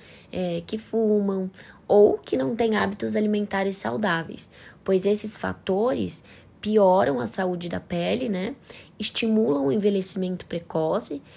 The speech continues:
e podem interferir na produção de colágeno no nosso organismo. Então, pra que que serve? Principalmente pra promover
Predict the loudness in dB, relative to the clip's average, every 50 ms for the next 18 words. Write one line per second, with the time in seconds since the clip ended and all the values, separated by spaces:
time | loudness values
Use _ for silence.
0 | -20 -20 -12 -6 -6 -6 -2 0 2 2 2 2 0 -2 0 0 -2 -2 -2 -4
1 | -4 -2 0 0 -2 -2 -4 -6 -8 -8 -8 -8 -6 -4 -4 -4 -4 -4 -6 -4
2 | -4 -2 -4 -4 -6 -4 -2 0 0 0 0 0 -2 -2 -2 -2 -2 -2 -4 -4
3 | -6 -6 -6 -4 -2 -2 -2 -2 -2 -4 -4 -6 -10 -16 -18 -20 -20 -20 -20 -20
4 | -20 _ -20 -20 -20 -20 -20 -20 -20 -20 -20 -14 -10 -10 -8 -6 -6 -6 -6 -8
5 | -8 -6 -2 -2 0 0 2 2 2 2 2 0 -2 -6 -8 -12 -14 -16 -20 _
6 | -20 -20 -20 -20 -20 -20 -20 -20 -20 -20 -20 -20 -20 _ -6 -4 -2 -2 0 -2
7 | -2 -2 -2 -2 -2 0 0 0 0 0 -2 -4 -6 -6 -6 -4 -4 -6 -4 -4
8 | -4 -4 -2 -4 -4 -2 -2 -2 -2 -4 -6